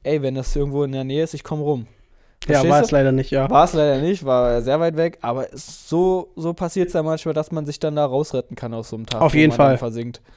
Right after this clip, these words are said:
Speaker 2: Auf jeden Fall. Also das ist, denke ich, ein ganz großes
Speaker 1: Und
Speaker 2: Thema.
Speaker 1: das sind halt auch die positiven Aspekte dann wieder von den ganzen,
Speaker 2: Ja, weil
Speaker 1: von den
Speaker 2: man
Speaker 1: ganzen
Speaker 2: natürlich
Speaker 1: Sachen.
Speaker 2: mitbekommt, was andere machen, ne?
Speaker 1: Ja.
Speaker 2: Bei, ich hab allerdings das Problem, Instagram zum Beispiel versus Reddit.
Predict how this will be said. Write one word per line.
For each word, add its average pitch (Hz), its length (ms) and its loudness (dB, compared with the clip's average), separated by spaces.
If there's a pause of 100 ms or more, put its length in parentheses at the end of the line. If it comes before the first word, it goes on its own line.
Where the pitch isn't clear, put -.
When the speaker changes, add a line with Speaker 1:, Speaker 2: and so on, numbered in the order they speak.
(460)
Speaker 2:
Auf 135 160 -2
jeden 143 160 6
Fall. 139 140 2
Also 139 180 0
das 180 200 4
ist, - 280 0
denke 170 200 0
ich, - 120 -6
ein 156 60 0
ganz 156 260 2
großes 160 280 0
Speaker 1:
Und - 40 -12
Speaker 2:
Thema. 202 400 2 (160)
Speaker 1:
das 147 160 -2
sind 190 140 -2
halt 180 140 0
auch 175 100 2
die 175 120 -8
positiven 139 500 -4
Aspekte 117 400 -8
dann 110 140 -4
wieder 110 220 -6
von 113 140 -8
den 107 120 -10
ganzen, 107 500 -12
Speaker 2:
Ja, 143 180 6
weil 143 60 6
Speaker 1:
von 127 160 0
den 147 60 6
Speaker 2:
man 156 100 6
Speaker 1:
ganzen 160 140 4
Speaker 2:
natürlich 170 160 6
Speaker 1:
Sachen. 170 80 2
Speaker 2:
mitbekommt, 170 420 2
was 151 120 0
andere 160 260 -2
machen, 135 220 -2
ne? 131 180 -4 (480)
Speaker 1:
Ja. 110 180 -10 (280)
Speaker 2:
Bei, 160 220 8
ich 185 140 0
hab 214 100 6
allerdings 185 380 4
das - 220 0
Problem, 190 520 4 (380)
Instagram 196 680 4
zum 202 160 2
Beispiel 180 440 4
versus 147 340 2
Reddit. 180 320 2